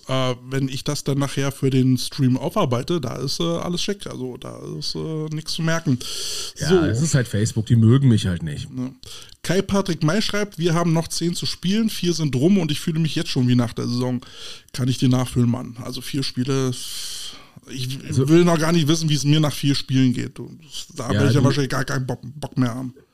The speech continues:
Speaker 2: Äh, ja, da muss ich aber auch sagen, ne, die, die haben jetzt auch schon so viele Punkte gemacht, äh, in den vier Spielen, ähm, wie andere Teams nicht in zwei Jahren. <clears throat> Ja. Wie, Katja, ich soll brüllen?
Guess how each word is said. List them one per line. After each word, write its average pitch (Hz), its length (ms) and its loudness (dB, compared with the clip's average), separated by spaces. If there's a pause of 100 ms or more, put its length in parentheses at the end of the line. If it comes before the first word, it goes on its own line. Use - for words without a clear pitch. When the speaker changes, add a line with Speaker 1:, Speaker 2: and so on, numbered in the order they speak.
(220)
Speaker 2:
Äh, 107 320 -6
ja, - 140 -8
da 113 140 0
muss 127 140 6
ich 127 80 6
aber 107 100 0
auch 107 120 2
sagen, 113 280 0
ne, 110 160 2
die, 104 140 -6
die 107 100 -2
haben 110 120 2
jetzt 110 120 -2
auch 107 60 -2
schon 113 140 0
so 110 80 -2
viele 110 180 0
Punkte 110 320 0
gemacht, 104 360 -2
äh, 101 200 -2
in 82 100 -4
den 104 120 -2
vier 107 180 -2
Spielen, 104 520 -2
ähm, 95 440 -4 (840)
wie 95 160 -6
andere 101 320 -2
Teams 107 260 -2
nicht 95 100 0
in 95 60 -6
zwei 85 160 -6
Jahren. 98 260 -4 (880)
<clears throat> 117 840 2 (640)
Ja. 87 200 -8 (520)
Wie, 131 180 6
Katja, 127 320 -2
ich 113 100 0
soll 120 160 2
brüllen? 113 460 4